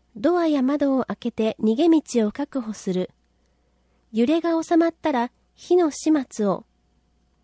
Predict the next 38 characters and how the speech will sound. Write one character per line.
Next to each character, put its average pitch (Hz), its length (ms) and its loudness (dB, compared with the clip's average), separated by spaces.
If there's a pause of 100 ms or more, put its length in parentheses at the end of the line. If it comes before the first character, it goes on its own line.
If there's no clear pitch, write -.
(2500)
一 - 280 -6
か 349 160 -4
ら 302 120 0
二 254 140 0
分。 208 260 0 (1200)
火 - 180 -4
元 339 380 2
を 277 60 0
確 233 300 -4
認、 233 320 2 (200)
初 254 200 -6
期 320 180 -4
消 320 260 -2
火。 - 320 -8 (840)
家 349 140 -4
族 330 280 0
の 226 160 2
安 269 200 2
全 269 300 2
を 262 60 0
確 240 280 -4
認。 220 320 2 (1120)
靴 - 320 -2
を 302 60 2
履 220 180 -4
く。 - 260 -4 (880)
非 247 200 -6
常 330 260 0
持 302 180 2
ち - 140 -8
出 320 120 -4
し 311 160 -8
品 311 320 2
を 302 60 2
用 302 280 2
意 233 60 0
す - 200 -6
る。 185 220 -4